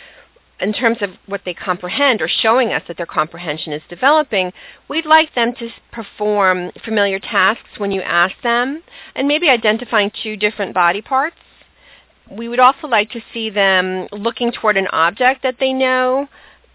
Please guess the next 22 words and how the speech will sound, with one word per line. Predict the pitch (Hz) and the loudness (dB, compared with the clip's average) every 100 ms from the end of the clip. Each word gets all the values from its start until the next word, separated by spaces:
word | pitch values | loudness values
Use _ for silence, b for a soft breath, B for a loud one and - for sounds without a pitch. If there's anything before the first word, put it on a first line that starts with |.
| - | -6
uh, | 185 190 | -2 0
when | 190 196 | 0 0
they | 185 | 0
hear | 208 202 | -2 -4
somebody | 214 196 180 | -4 -4 -4
mention | 170 156 190 233 | -4 -4 -4 -4
it. | 339 - b b _ B B B B - _ | -4 -6 b b _ B B B B -20 _
We'd | 202 254 285 | -12 -10 0
like | 262 240 - | 2 2 -2
to | 233 - | -14 -8
see | 214 | -4
them, | 196 185 175 175 | 2 2 2 -2
from | - 175 170 151 | 0 2 2 -2
an | 165 | -2
expressive | - - 302 - 233 - | -4 0 0 2 -4 -4
point | 190 175 | -6 -4
of | 175 | -4
view, | 165 170 165 160 - B B _ 196 | -6 -6 -6 -8 -14 B B _ -4
jargoning, | 269 370 415 135 110 175 | 4 4 4 -2 -2 0
making, | 214 220 247 226 202 185 175 190 202 _ - - | -2 -2 0 0 0 -2 -6 -10 -18 _ -16 -8
um, | 190 180 170 165 113 - - 202 | -6 -4 -4 -6 -10 -12 -12 -8
jargon | 269 294 359 359 311 | -2 0 0 -2 -2